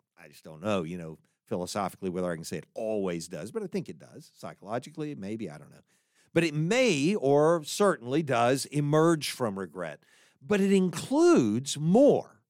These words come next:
than regret, not just the desire that I had not done it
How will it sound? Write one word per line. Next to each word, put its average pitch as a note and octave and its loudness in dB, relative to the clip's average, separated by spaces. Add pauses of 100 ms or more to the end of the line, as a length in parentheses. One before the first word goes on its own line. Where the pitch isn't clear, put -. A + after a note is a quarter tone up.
(120)
than D3 0
regret, A2 2
not G#3+ 0 (100)
just G3+ 0
the F#3 2
desire C3 2
that A#2+ -2
I A#2 2
had G#2+ -2
not G2+ -4
done G#3 0
it - -10